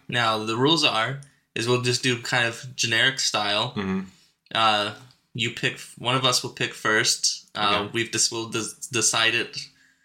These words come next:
Speaker 1: uh, on who does that,
Speaker 2: Okay.
Speaker 1: and then just go down.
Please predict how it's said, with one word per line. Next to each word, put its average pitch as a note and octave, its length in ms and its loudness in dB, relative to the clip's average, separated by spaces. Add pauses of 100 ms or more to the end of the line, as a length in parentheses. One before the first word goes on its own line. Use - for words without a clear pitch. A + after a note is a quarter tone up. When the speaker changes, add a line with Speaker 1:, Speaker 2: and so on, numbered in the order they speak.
(440)
Speaker 1:
uh, G#2 360 2
on A2+ 120 -8
who A#2+ 140 -4
does A2 260 -2
that, G#2+ 440 0 (200)
Speaker 2:
Okay. A#2 100 -4
Speaker 1:
and A#2 80 -2
then A2+ 100 -2
just G#2+ 200 0
go A#2 140 -2
down. A2+ 400 -2